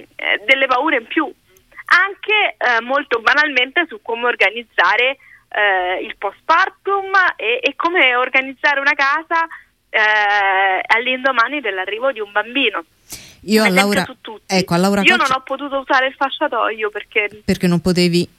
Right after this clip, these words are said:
Speaker 1: per me è inutilizzabile,
Speaker 2: Eh, certo.
Speaker 1: perché non, non posso stare in piedi e,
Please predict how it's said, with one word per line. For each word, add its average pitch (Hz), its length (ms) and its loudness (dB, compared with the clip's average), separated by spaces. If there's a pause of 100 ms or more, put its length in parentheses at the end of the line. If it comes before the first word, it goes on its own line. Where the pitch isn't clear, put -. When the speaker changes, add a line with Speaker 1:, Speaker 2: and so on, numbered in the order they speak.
Speaker 1:
per 233 160 2
me 269 140 4
è 269 40 2
inutilizzabile, 226 640 -4
Speaker 2:
Eh, - 60 -12
certo. 180 220 -2
Speaker 1:
perché 240 160 -6
non, 233 220 -2
non 262 160 2
posso 311 340 -2
stare 233 200 2
in 233 120 -6
piedi 226 420 -2
e, 208 560 0